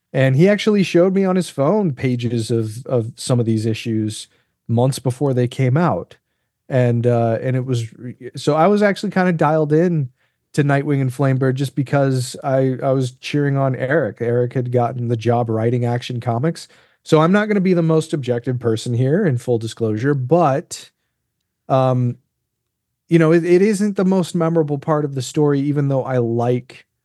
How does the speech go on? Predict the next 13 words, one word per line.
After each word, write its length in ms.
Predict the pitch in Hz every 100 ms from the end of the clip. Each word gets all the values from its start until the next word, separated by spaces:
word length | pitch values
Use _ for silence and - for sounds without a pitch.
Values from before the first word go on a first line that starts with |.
| _
what 180 | 131 123
it 100 | 113
has 300 | 127 113 110
to 100 | 110
say. 520 | - 120 95 64 - _ _ _ _ _ _ _
Uh, 200 | 131 123 135
it's 200 | 131 -
the 140 | 160
only 240 | 180 208
one 460 | 196 165 165 165 165
that 220 | 143 135
deals 480 | 131 139 143 139 120
with, 640 | 117 120 120 117 107 -